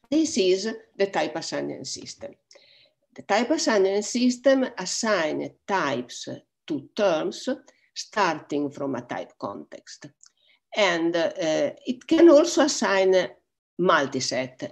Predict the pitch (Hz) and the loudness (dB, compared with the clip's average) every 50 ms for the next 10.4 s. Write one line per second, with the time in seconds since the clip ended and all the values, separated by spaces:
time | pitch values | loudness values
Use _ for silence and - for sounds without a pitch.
0 | - - - 151 160 170 185 190 185 180 175 165 170 - - - 175 170 170 160 | -12 -10 -8 -4 0 2 4 4 6 4 4 2 0 -6 -4 -2 -2 -2 -2 -4
1 | 147 143 147 139 131 135 143 135 147 143 135 - - - - - - - 127 - | -4 -4 -2 -4 -4 -6 -6 -6 -6 -6 -6 -6 -8 -10 -12 -12 -10 -12 -12 -12
2 | - - _ - - - - _ _ _ - - - _ _ _ _ _ _ _ | -12 -16 _ -20 -20 -20 -20 _ _ _ -20 -20 -20 _ _ _ _ _ _ _
3 | _ _ _ _ - 208 208 196 190 185 185 180 180 180 170 - - _ _ _ | _ _ _ _ 0 2 2 4 4 4 4 2 2 0 -2 -6 -10 _ _ _
4 | _ _ _ _ _ _ _ _ _ _ _ _ _ _ _ _ _ _ _ _ | _ _ _ _ _ _ _ _ _ _ _ _ _ _ _ _ _ _ _ _
5 | _ _ _ _ _ _ _ _ _ _ _ _ _ _ _ _ _ _ _ _ | _ _ _ _ _ _ _ _ _ _ _ _ _ _ _ _ _ _ _ _
6 | - 220 247 254 247 - 233 220 220 226 226 - 214 - - - - 220 190 185 | -2 2 2 2 2 2 2 0 0 0 -2 -2 -2 -2 -2 -4 -2 0 0 0
7 | 190 190 - _ _ - - 180 165 170 165 160 151 156 160 156 - 170 143 139 | 0 -2 -4 _ _ -4 -2 0 2 2 0 0 0 -4 -4 -6 -6 -8 -6 -6
8 | 151 151 156 160 165 165 156 139 139 131 135 131 131 - - 143 135 131 135 - | -6 -4 -4 -2 -2 -2 -2 0 -2 -2 -2 -4 -6 -6 -4 -2 -2 -2 -4 -4
9 | 143 147 143 139 139 120 131 139 139 - - - 123 131 131 139 135 - - - | -6 -6 -6 -6 -6 -8 -8 -10 -10 -10 -8 -6 -6 -4 -4 -4 -6 -6 -4 -4
10 | 143 131 131 123 127 131 127 - | -2 -2 -2 -4 -4 -4 -6 -6